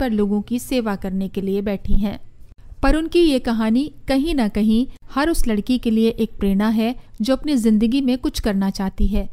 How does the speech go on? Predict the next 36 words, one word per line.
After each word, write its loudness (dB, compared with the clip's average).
लेकिन 0
उसके -4
पैर 0
समाज 0
की -2
बेड़ियों 2
से -2
बंधे 2
हुए 6
हैं। 0
उनकी 2
कहानी 0
से -2
हर -2
व्यक्ति 0
को 0
इंस्पायर 2
होना 4
चाहिए 0
जो 4
अपने 6
हालातों -2
से 0
हार 0
मान -2
चुका -6
है। -2
और 0
द्रौपदी 0
मुर्मू 2
की -2
ये 0
कहानी 0
जानने -2
के -4
बाद 0